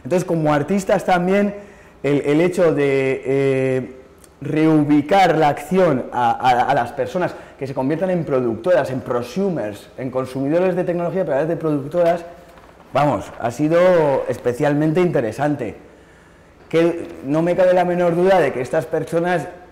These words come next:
ya son pequeños revolucionarios en sus bibliotecas y que gracias a ellos van a ser motores de, motores de cambio de, de, de sus bibliotecas y sus mediatecas. En ese sentido, creo que el papel de, que ya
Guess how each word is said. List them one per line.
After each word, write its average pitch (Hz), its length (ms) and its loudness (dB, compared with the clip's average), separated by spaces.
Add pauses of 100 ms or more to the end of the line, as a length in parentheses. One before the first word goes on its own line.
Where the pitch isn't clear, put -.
ya 160 160 2
son 175 240 -2
pequeños 156 440 -2
revolucionarios 143 880 0
en 110 80 -8
sus 107 240 -12
bibliotecas 107 600 -6 (840)
y 147 140 2
que 147 180 -2
gracias 170 420 0
a 175 80 2
ellos 190 240 4
van 170 140 2
a 160 80 0
ser 170 120 0
motores 165 540 0
de, 139 160 -2
motores 156 480 0
de 143 140 -4
cambio 160 320 0
de, 135 160 -2
de, 123 220 -2 (180)
de 127 120 -6
sus 113 220 -8
bibliotecas 131 640 -2
y 143 80 -6
sus 131 240 -10
mediatecas. 117 640 -6 (400)
En 117 120 -8
ese 151 180 -2
sentido, 170 420 2
creo 165 220 2
que 156 80 0
el 147 80 0
papel 160 460 0
de, 160 360 2
que 156 180 -2
ya 156 420 0